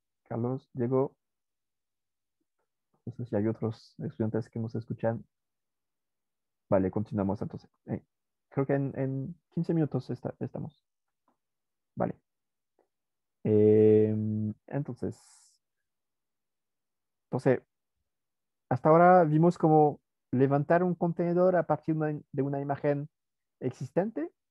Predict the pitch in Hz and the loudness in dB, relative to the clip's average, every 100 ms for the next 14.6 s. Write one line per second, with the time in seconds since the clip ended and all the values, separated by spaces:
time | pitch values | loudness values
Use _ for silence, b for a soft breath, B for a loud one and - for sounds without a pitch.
0 | _ _ _ _ _ _ _ _ _ - | _ _ _ _ _ _ _ _ _ -6
1 | 120 113 156 170 190 - 151 160 156 180 | -6 -4 -4 -4 -6 -8 -8 -6 -4 -6
2 | 277 _ _ _ _ _ 131 127 123 123 | -6 _ _ _ _ _ -4 -2 0 -2
3 | - 135 143 - 147 143 151 143 131 - | -2 0 0 2 4 4 0 -4 -8 -2
4 | 135 - - 180 190 175 180 208 247 - | -2 -2 -6 -2 -2 -2 -4 -4 -8 -12
5 | _ _ _ _ _ _ _ _ _ - | _ _ _ _ _ _ _ _ _ -6
6 | 139 139 135 - - 131 139 139 190 339 | -4 -4 -8 -6 -2 0 0 0 -2 -2
7 | _ _ - 151 143 139 147 151 - 202 | _ _ -12 -6 -6 -6 -8 -8 -6 -6
8 | 311 _ _ _ _ _ _ _ - 165 | -8 _ _ _ _ _ _ _ 0 4
9 | 190 175 185 - 190 185 180 175 180 165 | 4 4 2 -2 0 0 -2 -2 -2 -2
10 | 151 156 156 151 151 - - 147 143 139 | 0 0 0 0 -2 -6 -6 -4 -2 -2
11 | 139 135 165 240 190 208 - _ _ _ | -2 0 0 0 0 -2 -4 _ _ _
12 | _ _ - 196 233 233 196 190 196 - | _ _ 0 2 2 2 4 4 0 -4
13 | 175 165 170 185 - 135 156 190 208 - | -2 -2 0 -2 -4 0 2 4 2 -2
14 | 180 180 165 214 - _ | -4 -2 -2 -4 -8 _